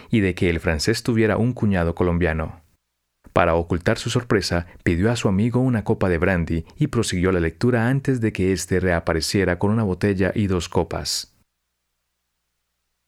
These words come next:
Paul y yo arribamos a Colombia el diez de abril, proseguía la carta, después de atravesar un encabritado Atlántico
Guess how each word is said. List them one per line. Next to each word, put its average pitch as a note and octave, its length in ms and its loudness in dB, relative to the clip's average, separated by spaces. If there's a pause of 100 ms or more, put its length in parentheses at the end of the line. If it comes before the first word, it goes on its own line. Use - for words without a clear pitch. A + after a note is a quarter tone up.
Paul B2+ 280 2
y A#2+ 120 2
yo F#2 400 0
arribamos F#2 640 0
a E2+ 80 -2
Colombia F2+ 560 0
el F#2 180 0
diez G2+ 200 2
de G#2 80 2
abril, D#2+ 400 -2 (520)
proseguía E2 520 0
la D#2+ 80 0
carta, E2 540 -2 (440)
después G#2+ 340 0
de C3 80 0
atravesar F2+ 560 0
un B2+ 200 0
encabritado F2+ 600 0
Atlántico F2+ 680 -2